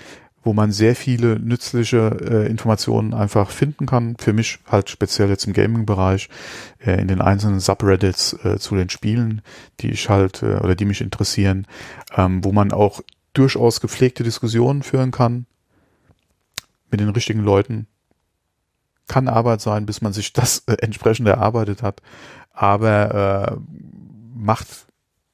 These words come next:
wenn man, wenn man's mal hat, ja, oder da die richtigen Channels gefunden hat, beziehungsweise Subreddits gefunden hat, ähm, kann Reddit wirklich sehr, äh,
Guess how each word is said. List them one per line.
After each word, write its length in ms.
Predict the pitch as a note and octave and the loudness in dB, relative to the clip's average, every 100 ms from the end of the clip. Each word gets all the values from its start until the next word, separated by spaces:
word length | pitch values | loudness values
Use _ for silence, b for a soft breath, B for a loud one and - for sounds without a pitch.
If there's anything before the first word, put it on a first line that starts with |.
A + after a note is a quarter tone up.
| _ | _
wenn 140 | A#2 | 0
man, 160 | C3 A#2 | 2 2
wenn 100 | C#3+ | 2
man's 240 | F3 D#3 | 2 -2
mal 280 | C#3 B2 A2+ | 0 2 2
hat, 260 | D3+ - - _ | 0 -2 -14 _
ja, 180 | A2+ A2+ | -2 0
oder 180 | G#2+ | 0
da 140 | G2+ G#2 | 2 0
die 100 | A2+ | 0
richtigen 360 | A2+ - A2 | -4 -6 -6
Channels 360 | G#2 A2 A2 G#2 | -4 -4 -4 -8
gefunden 400 | - - A#2 G#2+ | -12 -10 -8 -4
hat, 180 | G2 - B B B | -4 -6 B B B
beziehungsweise 380 | - G#2 G2+ F#2+ | -6 -2 0 2
Subreddits 540 | G2+ G#2+ F#2 G2 - | 0 2 2 0 -6
gefunden 380 | - - G2+ G2+ | -8 -6 -4 -2
hat, 140 | F#2 - B B B B | -4 -4 B B B B
ähm, 360 | - F#2+ F#2 - | 0 2 0 -4
kann 260 | - G#2 G#2 | -2 -2 0
Reddit 600 | B2 G#2+ G2+ G2+ - - - _ - - | 0 2 4 0 -4 -14 -20 _ -20 -14
wirklich 440 | A#2+ G2+ G#2+ G#2 - | -2 0 0 -2 0
sehr, 500 | G#2 G#2 G2+ - G#2 | 4 4 4 0 -4
äh, 600 | F#2+ G2+ G2+ G#2 A2 | -2 -2 -4 -4 -8